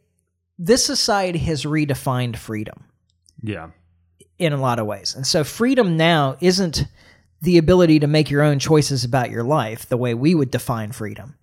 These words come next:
Speaker 2: Yeah.
Speaker 1: Freedom is now the freedom from worry.
Speaker 2: Yeah.
Speaker 1: Uh, like, security is freedom now.
Speaker 2: Yeah.
Speaker 1: Um, and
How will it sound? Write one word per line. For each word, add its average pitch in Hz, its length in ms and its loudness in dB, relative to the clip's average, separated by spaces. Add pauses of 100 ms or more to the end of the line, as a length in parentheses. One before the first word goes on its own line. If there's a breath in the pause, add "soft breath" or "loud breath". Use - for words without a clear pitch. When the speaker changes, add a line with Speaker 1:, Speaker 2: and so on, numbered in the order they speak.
(160)
Speaker 2:
Yeah. 98 220 -12
Speaker 1:
Freedom 202 440 4
is 160 180 4
now 151 480 2 (260 soft breath)
the 156 100 0
freedom 175 380 6
from 151 380 -4
worry. 135 640 0 (420)
Speaker 2:
Yeah. 101 360 -12 (160)
Speaker 1:
Uh, 123 520 -4 (180)
like, - 260 -12
security 175 760 4
is 117 160 -4
freedom 117 680 -8
now. 117 480 -10 (220 loud breath)
Speaker 2:
Yeah. 131 360 -2
Speaker 1:
Um, 123 280 -6 (880)
and 151 520 -4